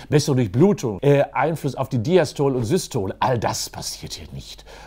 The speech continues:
Und schon gar nicht werde ich einen langfristigen Effekt haben im Sinne einer Verbesserung der Leistungsfähigkeit. Es ist eher ein Wohlfühlprogramm. Am frühen Morgen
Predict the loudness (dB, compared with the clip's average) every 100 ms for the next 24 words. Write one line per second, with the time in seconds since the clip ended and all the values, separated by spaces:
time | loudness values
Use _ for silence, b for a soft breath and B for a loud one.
0 | B 2 4 4 4 4 0 -4 -4 -4
1 | -2 -2 -4 -4 -4 -4 -6 -6 -6 -6
2 | -2 0 0 0 0 0 0 -4 -6 -6
3 | -6 -6 -4 -4 -2 -4 -6 -14 -14 -18
4 | -20 -18 -18 B B B 2 2 2 2
5 | 2 2 0 4 4 2 -6 -8 -8 -12
6 | -14 -8 -8 -8 -14 B B -4 2 2
7 | 4 4 6 6 0